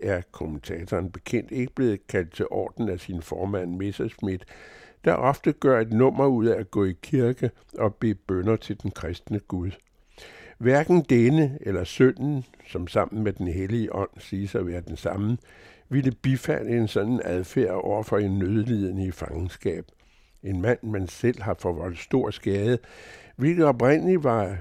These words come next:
legal og fuldt forståelig følge af, at piraterne beskød en dansk helikopter, og mandskabet handlede i nødværge. Menneskerettighedsbestemmelserne i konventionerne,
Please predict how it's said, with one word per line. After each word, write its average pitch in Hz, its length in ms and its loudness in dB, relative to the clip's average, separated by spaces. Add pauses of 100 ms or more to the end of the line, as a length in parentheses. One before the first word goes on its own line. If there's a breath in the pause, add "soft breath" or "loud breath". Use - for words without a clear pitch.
legal 131 520 0
og 120 100 0
fuldt - 300 0
forståelig 120 520 0
følge 135 540 2
af, 98 380 -4
at 104 80 -6
piraterne 107 680 -4
beskød 110 460 -2
en 113 120 -2
dansk - 360 -4
helikopter, 98 640 -4 (420 loud breath)
og 123 140 4
mandskabet 104 720 -2
handlede 90 400 -2
i - 20 -4
nødværge. 85 720 -6 (680 soft breath)
Menneskerettighedsbestemmelserne 113 1300 0
i 98 40 -4
konventionerne, 123 920 0